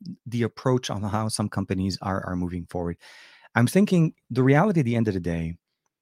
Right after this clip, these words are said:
it's, it's, it's really sad.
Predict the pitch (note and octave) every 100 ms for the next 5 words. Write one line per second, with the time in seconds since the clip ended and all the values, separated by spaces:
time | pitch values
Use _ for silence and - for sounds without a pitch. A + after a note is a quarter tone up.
0 | _ _ _ _ _ _ _ _ _ _
1 | - - - - - - - - B2 -
2 | C#3 C#3+ B2 - D2+ -